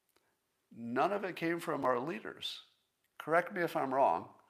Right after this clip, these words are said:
but name the leader who's always talking about school choice. Um,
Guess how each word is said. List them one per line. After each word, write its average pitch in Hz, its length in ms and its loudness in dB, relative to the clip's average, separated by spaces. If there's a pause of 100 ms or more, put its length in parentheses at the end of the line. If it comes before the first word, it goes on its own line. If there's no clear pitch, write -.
(680)
but 135 440 8
name 143 520 4
the 165 140 4
leader 151 420 4
who's 123 260 -4
always 131 280 2
talking 123 340 2
about 104 320 0
school 110 400 -6
choice. - 600 -6 (920)
Um, 104 1040 2